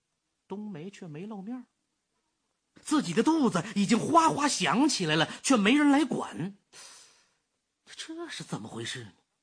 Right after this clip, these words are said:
正在王一民思索的时候，外边楼梯上传来轻微的脚步声。王一民一听，知道是冬梅来了，忙回头向屋门望去。这时传来轻轻的叩门声，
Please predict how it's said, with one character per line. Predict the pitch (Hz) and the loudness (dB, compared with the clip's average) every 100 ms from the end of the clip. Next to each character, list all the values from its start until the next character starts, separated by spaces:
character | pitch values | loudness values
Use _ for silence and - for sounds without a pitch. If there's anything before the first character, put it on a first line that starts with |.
| _ _ _ _ _ _ _ _ _ _ _ _ _ _ _ - | _ _ _ _ _ _ _ _ _ _ _ _ _ _ _ 0
正 | 302 | 2
在 | 226 | 2
王 | 185 254 | 4 2
一 | 302 | 4
民 | 269 262 | 4 2
思 | - 370 392 330 | 0 -2 -4 -4
索 | 135 | -4
的 | 117 | -6
时 | 123 165 | -6 -8
候， | 98 - _ _ _ | -12 -18 _ _ _
外 | 196 233 | -2 -2
边 | 147 131 | -2 -4
楼 | 185 | -4
梯 | 247 233 226 | -4 -6 -6
上 | 139 - - | -6 -10 -16
传 | - 185 | -12 -10
来 | 196 196 - | -10 -12 -12
轻 | - - 269 254 240 | -12 -8 -6 -6 -6
微 | 254 247 | -4 -4
的 | - | -6
脚 | - - - | -8 -12 -14
步 | 208 135 | -14 -12
声。 | 113 110 _ _ _ _ _ _ _ - | -12 -16 _ _ _ _ _ _ _ -4
王 | 123 139 | -2 -2
一 | |
民 | 127 139 | -6 -6
一 | 139 | -6
听， | - 196 208 _ _ _ | -8 -8 -8 _ _ _
知 | - 104 | -14 -12
道 | 107 | -12
是 | - | -10
冬 | 113 | -10
梅 | 107 110 | -8 -10
来 | 90 101 | -14 -18
了， | - - | -16 2
忙 | 160 226 | 4 4
回 | - 151 | 2 -2
头 | - 208 | -2 -2
向 | 208 160 | -2 -4
屋 | 214 | -2
门 | 180 233 | 0 0
望 | 294 131 | -2 -6
去。 | - - _ _ _ _ | -12 -20 _ _ _ _
这 | 165 | -4
时 | 135 110 131 - - | -2 -4 -8 -10 -8
传 | 127 | -6
来 | 127 123 | -6 -8
轻 | - - 196 180 160 | -10 -10 -10 -10 -12
轻 | - 156 | -14 -14
的 | 143 | -12
叩 | - 170 | -10 -10
门 | 87 98 143 | -12 -16 -14
声， | 139 | -14